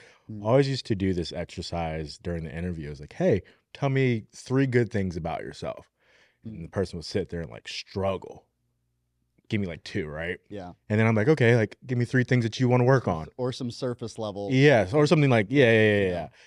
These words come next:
Speaker 2: Three things you wanna work on. Boom. I was like, "Oh, that was, that was easy." And I al-, also used to follow up the question, like, "Hey, like, why, why do you think, like, the,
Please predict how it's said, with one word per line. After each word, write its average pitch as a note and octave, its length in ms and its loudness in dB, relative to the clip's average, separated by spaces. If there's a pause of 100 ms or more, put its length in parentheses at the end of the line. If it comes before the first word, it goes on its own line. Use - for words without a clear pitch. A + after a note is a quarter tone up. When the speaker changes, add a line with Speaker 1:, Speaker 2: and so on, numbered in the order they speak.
(140)
Speaker 2:
Three D3 220 4
things B2+ 200 2
you B2+ 340 0
wanna A#2+ 120 4
work A#2 220 4
on. D#2 120 -6
Boom. G#2 220 -4 (1080)
I - 40 -2
was D3 100 2
like, D3+ 100 4
"Oh, D#2+ 140 -4
that D#3 160 2
was, B2 140 0 (200)
that D3+ 140 2
was D3 120 0
easy." A#2+ 320 -2
And B2 140 2
I C#3 160 4
al-, C3 280 4 (140)
also G#2+ 260 0
used G2+ 160 -4
to F#2+ 60 -4
follow G2 300 2
up F#2+ 120 -4
the - 80 -10
question, F#2+ 320 -4
like, F#2+ 100 -10
"Hey, G3 160 -2
like, F2+ 160 -4
why, D#3 200 -2
why F3+ 260 -4
do F#3+ 60 -2
you F3 60 -2
think, C3+ 240 -6
like, G#2 220 -2
the, F2 280 -4